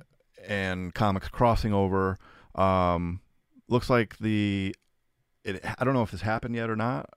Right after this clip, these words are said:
I don't buy this book, but the Immortal Hulk number six is going to introduce a villain or has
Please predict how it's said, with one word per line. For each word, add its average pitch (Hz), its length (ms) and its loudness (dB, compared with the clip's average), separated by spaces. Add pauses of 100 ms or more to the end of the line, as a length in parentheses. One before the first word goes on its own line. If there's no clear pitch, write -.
(140)
I 87 80 -8
don't 90 240 -6
buy 92 160 2
this 101 160 0
book, 113 280 0
but 87 280 -2
the 90 80 -2
Immortal 95 300 2
Hulk 107 220 0
number 104 180 0
six - 540 -4
is 87 140 -8
going 92 260 -2
to 92 140 -2
introduce 95 480 -2
a 92 100 -2
villain 107 400 4
or 87 140 2
has 92 340 0